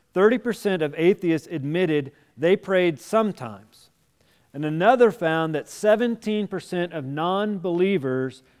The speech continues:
pray regularly. Now, I, I'm sure we've all prayed at some point in time this week. Anybody wanna say, "I've prayed at least once this week"? I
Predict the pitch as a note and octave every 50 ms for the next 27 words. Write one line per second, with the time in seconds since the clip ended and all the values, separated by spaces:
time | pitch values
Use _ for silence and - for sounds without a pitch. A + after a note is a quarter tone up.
0 | _ _ _ - F3 E3+ E3 E3+ E3+ E3 D#3+ D#3+ - _ _ _ _ _ A2+ A2
1 | A#2 C#3 D3 D3 B2 A2+ G#2 G2 F#2+ D#2+ _ _ _ _ _ _ _ _ _ _
2 | _ _ _ _ _ _ _ _ _ _ _ _ _ _ _ _ _ _ _ _
3 | _ _ - C#3 D3 D#3+ E3 - _ _ _ _ _ _ _ _ _ - F3 F#3+
4 | A3 - - G3+ G#3+ A3 A3 G3 - - C4+ C4 A#3 G#3+ G#3+ G3+ F#3 G3 G3+ F#3
5 | F#3+ F#3 F#3 F3 F3+ - - G#3+ G#3 F#3 F3+ E3 E3+ - - F#3 F#3 E3 F#3 F3+
6 | E3+ D3+ - E3+ D#3+ D#3+ D#3 - D#3+ D3+ C#3 - E3 E3 E3 F3 F3 E3+ E3+ E3+
7 | F3+ F3+ F3 E3 D#3+ E3 D3+ - F3 F3 F3 E3 E3+ F3 E3+ - D#3+ E3+ F#3 F#3
8 | - - G#3 G3+ - G3+ G3+ D#3 - - _ _ _ _ _ _ _ _ _ _
9 | _ _ _ _ _ _ _ _ _ _ _ _ _ _ _ _ _ _ _ _
10 | _ _ _ _ _ _ _ _ _ _ _ _ G#2+ A#2+ B2